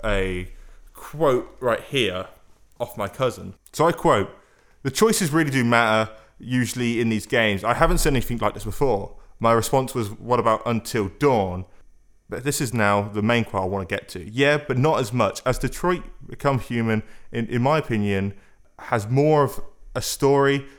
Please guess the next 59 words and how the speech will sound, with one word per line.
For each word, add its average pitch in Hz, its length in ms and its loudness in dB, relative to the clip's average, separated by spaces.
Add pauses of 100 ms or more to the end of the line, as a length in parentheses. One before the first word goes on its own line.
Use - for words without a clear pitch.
(120)
as 110 140 -6
well 135 120 2
as 127 160 0
Until 151 260 0
Dawn 120 260 0
is 110 140 -6
more 139 140 0
of 135 60 -4
how 139 120 0
you 120 160 0
get 131 280 0
to 117 120 0
one 131 240 0
point 135 440 -2
to - 100 -12
the 117 100 0
next 110 280 0
point 107 260 -2
from 107 180 -10
A 110 140 0
and 101 180 0
B. 98 180 -4
There 104 100 -8
was 107 100 -8
only, 131 240 0
like, 120 160 -2
a 113 60 0
one 127 360 0
or 120 100 2
two 117 220 -4
ways 101 240 0
getting 98 280 -6
there." 95 200 -12 (380)
He 110 120 -6
felt 127 280 0
like, 107 340 0 (560)
uh, - 80 -10 (140)
Detroit 117 580 0 (320)
had, 110 360 0 (380)
had 101 300 -10
more 143 340 2
of 135 60 0
an 131 60 4
option. 127 320 -2
You 104 60 -6
can 117 120 -8
go 123 120 -4
from 113 180 -8
one 139 160 -2
point, 135 200 -6
it 104 40 -4
can 120 160 -4
lead 135 200 0
you 127 120 -4
in 123 60 -4
a 113 40 -12
complete 139 560 -10
curve 123 300 0
angle, 98 480 -4